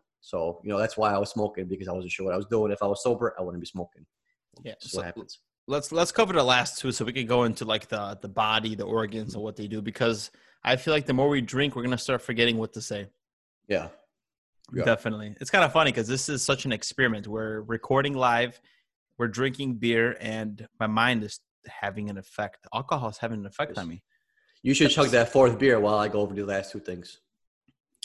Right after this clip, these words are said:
Speaker 2: Gucci,
Speaker 1: Great.
Speaker 2: go ahead.
Speaker 1: Respect. All right, guys, the next stage is stupor, and that's anywhere between point two five and point four.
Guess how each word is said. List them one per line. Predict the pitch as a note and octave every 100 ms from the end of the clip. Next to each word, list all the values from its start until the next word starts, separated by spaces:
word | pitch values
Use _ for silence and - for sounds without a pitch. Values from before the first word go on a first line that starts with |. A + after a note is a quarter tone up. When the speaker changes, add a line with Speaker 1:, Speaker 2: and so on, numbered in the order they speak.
| - _ _ _ _ -
Speaker 2:
Gucci, | A2+ G#2 G2+
Speaker 1:
Great. | F#2 -
Speaker 2:
go | G#2
ahead. | G2+ G2 _ _ _ _ _
Speaker 1:
Respect. | - - F2 - - _ _ _
All | A2
right, | A2+
guys, | A#2 G#2+
the |
next | A#2 C#3+ -
stage | D3+ C#3+ C3
is | A#2 G2+
stupor, | - - B2+ - - -
and | -
that's | A#2+ C#3+ -
anywhere | D3+ D3 D3
between | C#3 C#3 - B2+ A#2
point | - B2 B2+
two | -
five | A#2+ - A2 C3+ D#3+ D#3+ -
and | A2 G2+ _ _ _ -
point | - B2 B2+
four. | - - - A#2 A#2 D2+ -